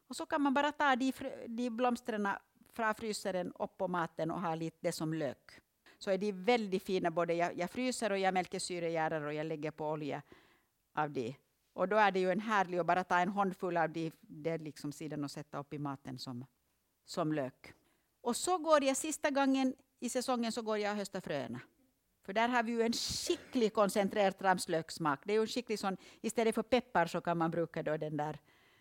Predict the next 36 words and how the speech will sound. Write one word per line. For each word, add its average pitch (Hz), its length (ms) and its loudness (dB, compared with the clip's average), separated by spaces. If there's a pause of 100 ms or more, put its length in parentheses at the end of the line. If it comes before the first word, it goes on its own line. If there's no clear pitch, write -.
(160)
den 156 220 -8
där 160 120 -6
ramslök, 151 580 -8
eh. 143 220 -4 (840)
Så 226 120 -4
verkligen 277 340 0
brukar 254 340 4
den 233 180 4
genom 208 360 4
hela. 180 400 4
Och - 400 2 (180)
ramslök 269 500 6
kör 226 160 6
jag 208 260 8
ju 220 80 2
i 202 40 2
stora 202 340 4
mängder 185 360 4
då 160 120 0
med 170 180 0
olja 160 320 2
till 151 220 -4
en 139 100 -2
sån, 139 220 -2
som 147 220 -4 (100)
det 143 240 -2
säkert - 400 -8
också 135 200 -12
då 135 100 -8
gör, 135 180 -6
kör 143 320 -6
det 123 160 -8
till, - 240 -12
till 143 180 -6
en 139 120 -4
sån 135 280 -4